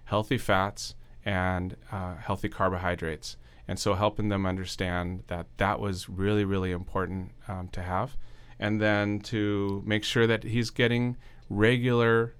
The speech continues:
meals throughout the day. So we're starting with breakfast and having a,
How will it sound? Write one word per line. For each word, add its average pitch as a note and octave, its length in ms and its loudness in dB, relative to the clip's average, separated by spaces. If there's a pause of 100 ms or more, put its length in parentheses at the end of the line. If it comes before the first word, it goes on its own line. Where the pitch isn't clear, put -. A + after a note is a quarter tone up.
meals A2 420 4
throughout G2 320 4
the G#2+ 80 -2
day. G#2 360 -2
So - 200 -4
we're F#2 100 0
starting G2 380 2
with F#2+ 200 -2
breakfast G#2+ 580 0
and F#2+ 80 -6
having F#2 320 -4
a, F2+ 180 -6